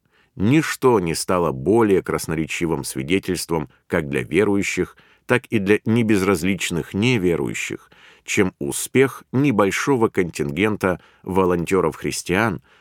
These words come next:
в сравнении с гигантскими, но почти полностью провальными усилиями светского правительства. Этот ураган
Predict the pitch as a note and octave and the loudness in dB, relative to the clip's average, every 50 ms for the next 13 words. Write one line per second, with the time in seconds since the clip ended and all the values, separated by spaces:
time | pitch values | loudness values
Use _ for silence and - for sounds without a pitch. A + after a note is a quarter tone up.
0 | _ _ _ _ - - - C#2 A#1+ C#2+ E2+ F#2+ G2 G2 G2 F#2 - - - - | _ _ _ _ -12 -8 -6 -6 -4 -2 -2 0 0 0 0 -2 -2 -6 -8 -8
1 | - D#2+ D#2 E2+ E2 D2 D2+ F2 G2 A2 G#2+ G#2+ G2 - - - E2 D2 B1+ A1+ | -8 -8 -6 -6 -4 -2 0 0 0 0 0 -2 -4 -6 -6 -6 -6 -6 -6 -8
2 | - _ _ _ _ _ _ - F#2+ G2+ G2+ - _ - G2 - - - - F#2+ | -10 _ _ _ _ _ _ -2 0 0 0 -2 _ -4 -4 -4 -4 -4 -4 -4
3 | - - C3 D3 D#3 D3 C3+ B2+ - - - B2 - - - B2 A2+ G2+ D#2 D2+ | 0 2 2 4 4 4 2 0 0 0 -2 -2 0 0 2 2 2 2 2 0
4 | F2 G#2+ B2 A#2+ A#2 A2+ A2 G#2+ G2+ - C2 C2 - - - A2 A2+ G#2 G#2 G2+ | 0 2 2 0 0 0 0 0 0 -2 -4 -8 -6 -4 -2 -2 0 2 2 2
5 | F#2+ F#2 F2+ E2+ D#2 _ _ _ - - - - D2 D#2+ D#2+ - - - - C#2+ | 2 0 -2 -2 -4 _ _ _ -14 -12 -8 -4 -2 -2 -2 -2 -4 -8 -6 -8
6 | C2 A#1+ - - A#1+ A1+ A#1 A#1 - - - - - - - - _ _ _ _ | -8 -6 -6 -8 -8 -8 -10 -14 -14 -12 -12 -12 -12 -12 -16 -20 _ _ _ _
7 | _ _ _ _ _ _ _ _ _ _ _ _ _ - - G#2+ A2 G#2 - G2+ | _ _ _ _ _ _ _ _ _ _ _ _ _ -2 0 0 0 2 0 -2
8 | F2 - - - - E2+ D2+ C#2+ C#2 C2+ F#2 A2+ A#2+ F2+ A#1 - | -4 -4 -6 -8 -6 -4 -2 -2 -2 -2 -2 -2 -2 -2 -6 -10